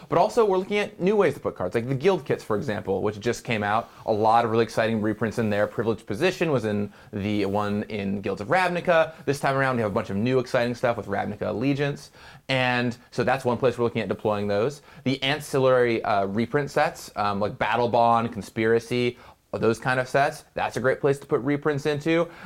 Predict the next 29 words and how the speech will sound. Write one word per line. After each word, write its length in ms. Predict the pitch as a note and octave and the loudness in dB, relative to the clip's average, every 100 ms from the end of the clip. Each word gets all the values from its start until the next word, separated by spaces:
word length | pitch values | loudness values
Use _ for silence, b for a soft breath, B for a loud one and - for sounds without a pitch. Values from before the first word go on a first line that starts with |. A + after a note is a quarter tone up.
| - | -2
And, 240 | C#3 C#3 | 0 4
uh, 160 | D3 C#3 | 4 4
there's 120 | C#3 | 0
a 60 | |
few 200 | D3+ F#3 | 0 2
other 220 | G3 F#3 F3 | 2 2 0
surprises 540 | F3 - D#3 D3+ D3 | -2 0 0 0 -4
that 60 | D3+ | -4
we 80 | |
haven't 180 | D3+ D#3 | -4 -2
quite 160 | D#3 C#3+ | -2 0
announced 300 | C#3 C#3+ C#3+ | 0 -2 -2
yet 120 | G2 | -2
down 160 | G#2+ G#2+ | -2 -2
the 60 | |
line 340 | G#2+ G#2 G#2 G#2+ | -2 -2 -2 -2
that'll 280 | G#2 G#2 - | -2 -2 -2
have 240 | - G#2 G#2 | -4 -2 -4
reprints 280 | G2+ G#2 | -6 -6
as 140 | G2+ G2 | -6 -2
well. 240 | G2+ G2 | -2 -2
So 300 | - C#3 B2 B B | 0 2 2 B B
there's 160 | E3+ | 0
a 40 | D3+ | 0
few 480 | - E3 G3+ A3+ A3 | -2 0 2 2 2
places 300 | G#3+ F#3+ E3+ | 2 0 0
we're 120 | D#3 | -2
putting 280 | D3 E3+ F#3+ | 0 0 2
them 220 | G#3+ A3+ | 0 0